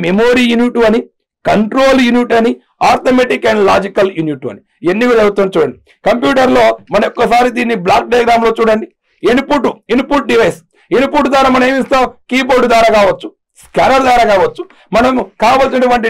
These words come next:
data అందిస్తాం. ఆ డేటాని central ప్రాసెసింగ్ యూనిట్లో control unit ఉంది, arithmetic logic unit ఉంది, memory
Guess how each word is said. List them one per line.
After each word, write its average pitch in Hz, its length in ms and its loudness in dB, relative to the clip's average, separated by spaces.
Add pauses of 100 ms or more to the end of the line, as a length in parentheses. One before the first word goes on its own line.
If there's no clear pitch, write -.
(100)
data 226 280 0
అందిస్తాం. 170 360 -6 (340)
ఆ - 20 4 (160)
డేటాని 254 420 2 (320)
central 262 380 0
ప్రాసెసింగ్ 247 300 0
యూనిట్లో 240 260 0 (260)
control 262 380 0
unit 254 340 0
ఉంది, 214 160 -2 (540)
arithmetic 254 460 0 (100)
logic 247 260 -2
unit 214 260 0
ఉంది, 240 140 -6 (300)
memory 262 360 2